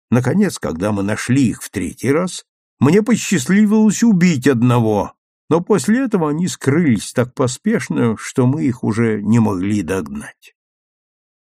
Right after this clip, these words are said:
Погоню пришлось бросить. Мы пошли обратно в лагерь, раздосадованные неудачей, таща с собой бивни убитого слона.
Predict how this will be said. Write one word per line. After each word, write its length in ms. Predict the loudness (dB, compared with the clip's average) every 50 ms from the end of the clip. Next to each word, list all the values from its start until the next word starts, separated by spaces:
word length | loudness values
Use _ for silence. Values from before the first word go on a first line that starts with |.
| _ _ _ _ _
Погоню 400 | -10 -8 -4 -2 0 2 2 0
пришлось 520 | 0 -2 -2 -2 -2 -4 -6 -6 -4 -6
бросить. 800 | -10 -10 -10 -10 -10 -10 -14 -16 -18 -18 -18 _ _ _ -20 -20 _ _ _ _ _ _ _ _ _ _ _ _ _ _ _ _ _
Мы 140 | -2 0
пошли 340 | 0 0 -2 -2 0 -2 -2
обратно 460 | 0 0 0 -2 -2 -2 0 0 0
в 100 | 2 2 2
лагерь, 500 | 2 2 2 0 0 -2 -4 -4 -6 _ _ _ _ _ _
раздосадованные 1040 | 0 0 0 2 0 0 -2 0 0 0 0 0 0 0 2 2 4 4 6 6 6 4
неудачей, 680 | 4 4 4 2 2 2 0 0 0 -2 -2 -4 -4
таща 440 | -2 -2 -4 -4 -4 -4 -4 -4 -4
с 100 | -4 -4
собой 400 | -4 -4 -2 0 0 2 2 0
бивни 480 | 0 0 0 2 2 2 0 0 2 2
убитого 520 | 2 2 0 -2 -6 -6 -6 -10 -12 -12
слона. 500 | -12 -12 -12 -14 -14 -16 -16 -20 -20 -20